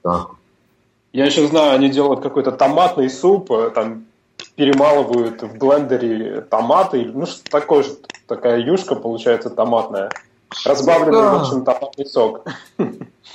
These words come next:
Speaker 1: Ну,
Speaker 2: Другими
Speaker 1: ну,
Speaker 2: словами.
Speaker 1: и в Украине я
Speaker 2: Разогрев.
Speaker 1: такое тоже ел, то есть здесь разницы такой большой нет.
Speaker 2: Да.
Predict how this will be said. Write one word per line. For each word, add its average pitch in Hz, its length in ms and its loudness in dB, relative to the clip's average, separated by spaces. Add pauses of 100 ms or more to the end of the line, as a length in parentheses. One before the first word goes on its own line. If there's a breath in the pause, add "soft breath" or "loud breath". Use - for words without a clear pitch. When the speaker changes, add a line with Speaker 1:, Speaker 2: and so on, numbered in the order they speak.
(300 loud breath)
Speaker 1:
Ну, 135 100 -6
Speaker 2:
Другими 123 320 0
Speaker 1:
ну, 143 60 0
Speaker 2:
словами. 113 420 0
Speaker 1:
и 175 40 2
в 170 40 2
Украине 151 280 2
я - 80 4
Speaker 2:
Разогрев. 165 240 0
Speaker 1:
такое 151 200 -2
тоже 151 260 0
ел, 143 300 0
то 123 100 -6
есть 117 200 -6
здесь 123 400 -12
разницы 110 540 -4
такой 104 160 -12
большой 98 380 -10
нет. - 640 -12 (600)
Speaker 2:
Да. 98 120 -8